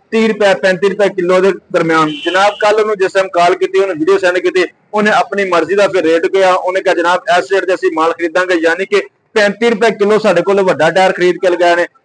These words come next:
ਉਸ ਤੋਂ ਇਲਾਵਾ ਦੋਸਤੋ ਜਿਹੜੇ ਮੋਟਰਸਾਈਕਲ ਟਾਇਰ ਨੇ ਉਹ ਤੀਹ ਰੁਪਏ ਕਿਲੋ ਖਰੀਦ ਕੇ ਲਏ ਨੇ, ਯਾਨੀ ਕਿ ਦੋ ਸੌ, ਛੇ ਸੱਤ ਸੌ ਕਿਲੋ ਵਜ਼ਨ ਅਸੀਂ ਬੌਂਡ ਕੀਤਾ।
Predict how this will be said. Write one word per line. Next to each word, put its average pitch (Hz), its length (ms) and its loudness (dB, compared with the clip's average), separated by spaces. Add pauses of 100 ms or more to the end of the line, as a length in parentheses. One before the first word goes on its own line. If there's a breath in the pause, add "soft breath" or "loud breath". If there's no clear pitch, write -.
ਉਸ 202 140 0
ਤੋਂ 220 100 0
ਇਲਾਵਾ 208 160 2
ਦੋਸਤੋ 185 300 0
ਜਿਹੜੇ 196 200 2
ਮੋਟਰਸਾਈਕਲ 175 560 -2
ਟਾਇਰ 175 240 2
ਨੇ 180 80 -2
ਉਹ 190 300 -2
ਤੀਹ 196 120 0
ਰੁਪਏ 190 200 -2
ਕਿਲੋ 175 260 0
ਖਰੀਦ 170 280 -2
ਕੇ 175 80 0
ਲਏ 165 180 2
ਨੇ, 151 120 -2 (320)
ਯਾਨੀ 208 180 2
ਕਿ 220 140 0
ਦੋ 190 180 2
ਸੌ, 208 160 0
ਛੇ 196 260 0
ਸੱਤ 202 260 0
ਸੌ 202 140 -2
ਕਿਲੋ 185 260 0
ਵਜ਼ਨ 170 360 2
ਅਸੀਂ 180 160 -2
ਬੌਂਡ 151 300 -2
ਕੀਤਾ। 180 340 0